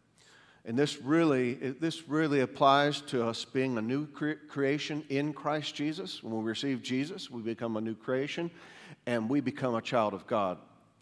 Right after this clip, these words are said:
So Ephesians two fourteen in the Passion says, "Our reconciling peace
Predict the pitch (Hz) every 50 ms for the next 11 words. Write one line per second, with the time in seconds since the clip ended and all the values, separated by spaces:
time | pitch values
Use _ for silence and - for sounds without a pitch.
0 | _ _ - - - - - - - - 170 170 180 180 180 180 - 208 220 233
1 | 202 208 170 - - - 196 202 - - 190 180 170 165 170 - 175 175 175 175
2 | 175 180 175 180 175 - - 147 127 117 104 - - 165 160 165 170 165 - 147
3 | 131 123 - - 143 127 120 123 - - - - - - - _ - - - _
4 | _ - - - 170 190 208 233 247 247 233 214 165 170 185 202 196 - 190 156
5 | - - - 180 170 165 156 147 147 143 131 123 120 107 - - - - - -
6 | 262 240 185 127 107 95 - - - - - - - - -